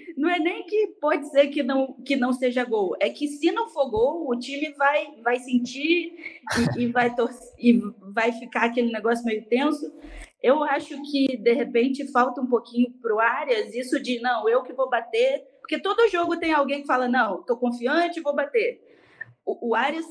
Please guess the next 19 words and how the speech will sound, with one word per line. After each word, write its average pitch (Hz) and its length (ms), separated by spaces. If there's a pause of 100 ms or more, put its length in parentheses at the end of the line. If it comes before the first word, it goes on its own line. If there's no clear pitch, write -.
tem 320 160
que - 140
ser 320 120
esse 302 240
cara 185 540
que 202 320
eu 202 120
tô, 226 360
eu, 202 380
eu 202 200
tô 220 220
na 202 140
lista 262 500
dos 262 160
batedores 226 680
e 269 100
eu 302 140
tô 320 100
confiante. 320 640